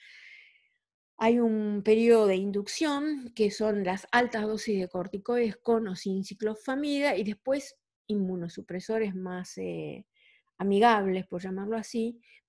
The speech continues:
para hacerlo durante un tiempo más, eh, prolongado. Y siempre lo que vamos a tratar de hacer es un, em,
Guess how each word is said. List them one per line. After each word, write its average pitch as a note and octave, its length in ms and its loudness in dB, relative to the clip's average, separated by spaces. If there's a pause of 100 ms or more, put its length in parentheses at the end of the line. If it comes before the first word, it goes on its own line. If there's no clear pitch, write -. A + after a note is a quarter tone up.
para G3+ 400 4
hacerlo G3 720 0
durante F3+ 720 -4
un F#3 220 -8
tiempo F#3 560 -4
más, E3+ 420 -6
eh, E3 500 -6
prolongado. D3+ 760 -4 (500)
Y C#4+ 100 0
siempre F4 260 0
lo D#4 120 0
que B3 80 0
vamos C4 240 -2
a B3 80 0
tratar B3 480 0
de A#3 100 2
hacer B3 400 2
es A#3+ 300 2 (540)
un, A#3 280 2
em, G3+ 1040 -2